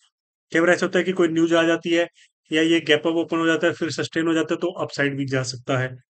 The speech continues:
क्योंकि इसमें नियरेस्ट सपोर्ट लेवल यहाँ पे है। तो अगर टू एटी के नीचे चला जाता है, फिर इसमें और भी बड़ा मोमेंटम आ सकता है टू थर्टी तक। तो ये स्टॉक में अगर आपने कहीं शॉर्ट टर्म में बाय करके रखा है, तो इसमें अपने अकॉर्डिंग स्टॉप लॉस रखिए।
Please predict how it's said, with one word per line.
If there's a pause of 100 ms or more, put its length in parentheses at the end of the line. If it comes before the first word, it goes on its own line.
(460)
क्योंकि
इसमें
नियरेस्ट
सपोर्ट
लेवल (460)
यहाँ
पे
है। (420)
तो
अगर
टू
एटी
के
नीचे
चला
जाता
है, (120)
फिर
इसमें
और
भी
बड़ा
मोमेंटम
आ
सकता
है
टू (120)
थर्टी
तक। (840)
तो
ये
स्टॉक
में
अगर
आपने
कहीं
शॉर्ट
टर्म
में
बाय
करके
रखा
है, (440)
तो
इसमें
अपने
अकॉर्डिंग
स्टॉप
लॉस
रखिए।